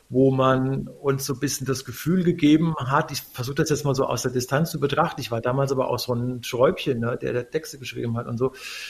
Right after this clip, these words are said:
wo man uns das Gefühl gegeben hat, dass Arbeiten im Grunde Spaß ist. Es gab dann ein, ein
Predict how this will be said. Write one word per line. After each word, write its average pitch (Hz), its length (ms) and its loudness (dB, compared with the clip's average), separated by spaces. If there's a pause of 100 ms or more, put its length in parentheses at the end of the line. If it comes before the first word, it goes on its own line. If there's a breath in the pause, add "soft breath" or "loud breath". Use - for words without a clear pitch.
(220 loud breath)
wo 135 100 6
man 143 140 6
uns 143 140 -4
das 135 120 0
Gefühl 180 360 2
gegeben 165 580 4
hat, - 320 0 (200)
dass 135 180 -4
Arbeiten 156 960 4 (680)
im 151 140 -2
Grunde 147 640 6 (420)
Spaß 175 380 4
ist. - 580 2
Es - 160 -12
gab 139 180 0
dann 151 120 0
ein, 147 300 -6
ein 151 400 -8